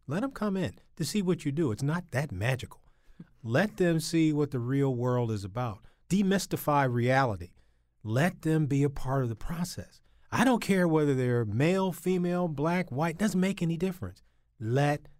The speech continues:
them in. Give them a voice. Whether it's music, whether it's, uh, poetry, whatever they wanna do, listen to it. Sometimes they go off, but listen. We're not doing that.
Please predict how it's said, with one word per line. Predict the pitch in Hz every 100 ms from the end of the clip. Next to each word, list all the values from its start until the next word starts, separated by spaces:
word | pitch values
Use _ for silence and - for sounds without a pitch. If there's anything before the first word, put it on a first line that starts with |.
| _
them | 104 120 131 127 127 127
in. | 131 123 95 95 - -
Give | 113 131 117
them | 120 113
a |
voice. | 101 117 98 - - _ _ _ _
Whether | 120 123 113
it's | 104
music, | 113 147 202 185 190 180
whether | - 127 127 123 120
it's, | 113 110 - 117
uh, | 107 104 -
poetry, | - 190 185 180 180 175
whatever | 117 143 220 196
they | 175
wanna | 151 139 127
do, | 123 107
listen | 113 143 127
to | 113 98
it. |
Sometimes | - 156 156 151 143 107 - _
they | 123
go | 156 196 196
off, | 180 120 - -
but | 117 -
listen. | 135 117 - - - _ _ _ _
We're | 135
not | 151 151
doing | 123 135 135 101
that. | 87